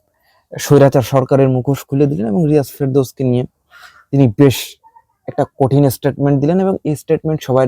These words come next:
জানা দরকার। এখন আমি অন্যায় করলাম, আমি মাপ চাইলে কি আমার সাত খুন মাফ হয়ে যায়? ফেরদৌস একটা আসনের এমপি এবং রিয়াজ ফেরদৌস আওয়ামী লীগের সঙ্গে যুক্ত থাকার কারণে গত কয়েক বছর ধরে মানুষজন রীতিমতো রিয়াজকে ইউরোপীয় নায়ক, ফেরদৌসকে দালাল,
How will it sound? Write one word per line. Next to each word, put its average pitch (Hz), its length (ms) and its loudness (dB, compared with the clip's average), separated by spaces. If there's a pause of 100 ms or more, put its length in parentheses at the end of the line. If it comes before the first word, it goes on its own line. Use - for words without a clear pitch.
(140)
জানা 131 240 -2
দরকার। 139 260 -2
এখন 151 160 -4
আমি 143 140 0
অন্যায় 180 320 2
করলাম, 156 260 2
আমি 143 140 -2
মাপ 131 200 -2 (100)
চাইলে 131 160 -2
কি 139 100 -8
আমার 135 140 -4
সাত - 200 -12 (580)
খুন 156 200 4
মাফ 143 240 2
হয়ে 139 100 6
যায়? 127 280 0 (1700)
ফেরদৌস 151 360 4
একটা 131 220 0
আসনের 147 340 -2
এমপি 156 280 0
এবং 170 220 2
রিয়াজ 139 180 4 (120)
ফেরদৌস 147 440 4 (640)
আওয়ামী 147 240 2
লীগের 170 160 2
সঙ্গে 175 240 0
যুক্ত 147 260 -2
থাকার 151 280 0
কারণে 143 260 0
গত 131 180 0
কয়েক 131 300 0
বছর 135 220 -2
ধরে 160 180 2
মানুষজন 135 680 -2
রীতিমতো 135 360 -2
রিয়াজকে 131 360 -2
ইউরোপীয় 135 440 -2
নায়ক, 127 260 -4 (100)
ফেরদৌসকে 131 440 -4
দালাল, 127 380 2